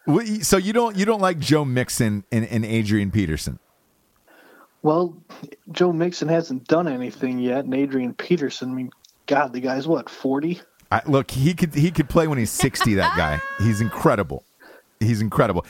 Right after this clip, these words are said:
Speaker 1: I, I think he has a bounce back year. I think he'll come back from injury and be a fucking animal down there.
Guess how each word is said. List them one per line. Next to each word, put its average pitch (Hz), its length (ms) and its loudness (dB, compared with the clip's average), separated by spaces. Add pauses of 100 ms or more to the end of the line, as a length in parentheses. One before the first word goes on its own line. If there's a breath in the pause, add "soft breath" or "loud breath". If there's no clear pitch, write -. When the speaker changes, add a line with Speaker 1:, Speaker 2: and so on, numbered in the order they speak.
(160 loud breath)
Speaker 1:
I, 165 180 2
I 185 120 2
think 233 160 -6
he 220 100 0
has 190 140 2
a 143 40 2
bounce 135 300 0
back 120 300 2
year. 107 260 2
I 113 120 0
think 123 140 -2
he'll 123 120 0
come 120 120 0
back 101 220 0
from 95 100 0
injury 87 500 0
and 90 140 -2
be 87 120 0
a 85 60 2
fucking 85 340 -2
animal 71 260 -2
down 64 200 -6
there. 62 160 -10